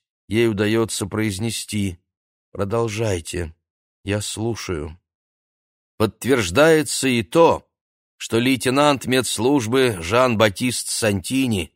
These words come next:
двадцати семи лет, убит при артобстреле в Комбле восьмого января тысяча девятьсот семнадцатого года. Его непосредственный начальник в полевом госпитале не помнит, отдавал или нет ему за два дня до этого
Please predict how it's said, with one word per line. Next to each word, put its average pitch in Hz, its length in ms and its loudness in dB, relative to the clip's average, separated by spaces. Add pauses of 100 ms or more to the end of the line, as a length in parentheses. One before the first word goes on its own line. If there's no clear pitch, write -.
(140)
двадцати 101 520 -2
семи 98 320 -2
лет, 117 380 2 (580)
убит 110 520 -2
при 120 140 0
артобстреле 127 920 2
в - 140 -8
Комбле 127 640 4
восьмого 107 560 2
января 98 580 4 (320)
тысяча 127 380 -2
девятьсот 92 500 0
семнадцатого 90 880 -2
года. 82 420 -2 (600)
Его 101 260 4
непосредственный 107 920 0
начальник 107 680 0
в - 100 -14
полевом 104 460 0
госпитале 120 760 0 (320)
не 107 160 0
помнит, 117 560 0
отдавал 107 580 4
или 107 300 -2
нет 107 320 0
ему 104 240 0
за 107 240 2
два 98 160 0
дня 101 240 0
до 98 100 2
этого 107 500 2